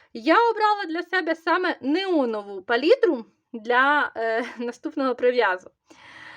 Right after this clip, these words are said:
Отож, е, тут такий трохи мікс, я б навіть сказала. Можливо, так буде трошки,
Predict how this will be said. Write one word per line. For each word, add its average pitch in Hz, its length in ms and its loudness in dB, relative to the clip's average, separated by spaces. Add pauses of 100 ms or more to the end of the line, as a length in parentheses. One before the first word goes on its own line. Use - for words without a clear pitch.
(140)
Отож, 403 720 4
е, 330 300 4
тут 359 200 -4
такий 311 300 0
трохи 320 520 2
мікс, 330 540 2
я 349 100 4
б 330 40 0
навіть 339 320 0
сказала. 302 680 2 (1040)
Можливо, 233 460 -4
так 214 280 -4
буде 190 220 -8
трошки, 190 400 -10